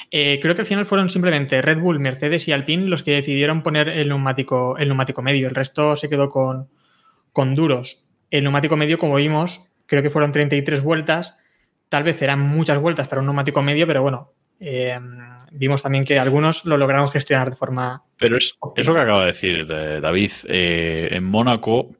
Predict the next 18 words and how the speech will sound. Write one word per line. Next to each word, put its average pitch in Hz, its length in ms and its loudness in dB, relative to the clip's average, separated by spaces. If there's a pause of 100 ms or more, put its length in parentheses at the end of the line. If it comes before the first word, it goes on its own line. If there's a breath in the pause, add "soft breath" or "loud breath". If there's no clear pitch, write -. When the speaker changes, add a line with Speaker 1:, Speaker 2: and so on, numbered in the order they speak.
(160)
Speaker 2:
puedes 117 320 0
ir 120 80 2
en 104 100 0
las 92 160 0
lonas, 104 600 -2
que - 80 -4
es 107 60 -2
Speaker 1:
Por 110 140 2
Speaker 2:
muy 143 100 2
Speaker 1:
eso. 123 120 2
Speaker 2:
difícil 104 280 0
que 90 80 0
te, 80 340 -6
que 90 100 -4
te 85 100 -4
adelanten, 80 500 -4
¿no, 113 100 -4
David? 85 160 -4